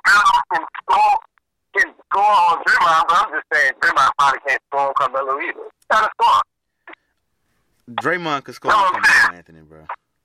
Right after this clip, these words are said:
Speaker 1: No, he don't. Not like that. No, he don't.
Speaker 2: Shy, I, I,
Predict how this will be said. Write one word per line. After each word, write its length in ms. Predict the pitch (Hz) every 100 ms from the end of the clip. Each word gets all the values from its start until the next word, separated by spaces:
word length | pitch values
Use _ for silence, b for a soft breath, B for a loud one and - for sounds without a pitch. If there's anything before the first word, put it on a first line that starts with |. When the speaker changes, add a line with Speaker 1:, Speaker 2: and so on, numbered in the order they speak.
| _ _ _ _ _ _ -
Speaker 1:
No, 120 | 330 -
he 80 | -
don't. 200 | - 180
Not 160 | - 185
like 160 | 131 -
that. 200 | 104 - - _ _ _ 196
No, 60 | 160
he 80 | -
don't. 140 | 127
Speaker 2:
Shy, 360 | 147 135 98 85 _ _ _ -
I, 140 | 135
I, 200 | - 139